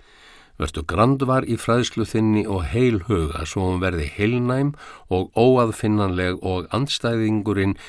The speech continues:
fyrirverði sig þegar hann hefur ekkert illt um okkur að segja. Hvettu þræla til að vera undirgefnir húsbændum sínum og í öllu geðþekkir,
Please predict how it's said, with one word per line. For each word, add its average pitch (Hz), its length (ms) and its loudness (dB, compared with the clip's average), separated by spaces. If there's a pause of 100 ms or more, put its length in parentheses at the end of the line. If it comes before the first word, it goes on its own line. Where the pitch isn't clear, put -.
(140)
fyrirverði 92 880 0
sig 71 220 -8 (420)
þegar 95 240 0
hann 80 140 -2
hefur 92 420 -2
ekkert - 480 -10
illt - 400 -8
um 92 160 -2
okkur 104 380 -4
að 110 100 -6
segja. - 380 -10 (1120)
Hvettu 151 320 2
þræla 127 640 2
til 104 160 0
að 101 80 2
vera 101 240 0
undirgefnir 101 720 0
húsbændum 107 680 -2
sínum 104 400 2
og 104 160 2
í 98 80 2
öllu 113 300 -2 (100)
geðþekkir, 107 800 -4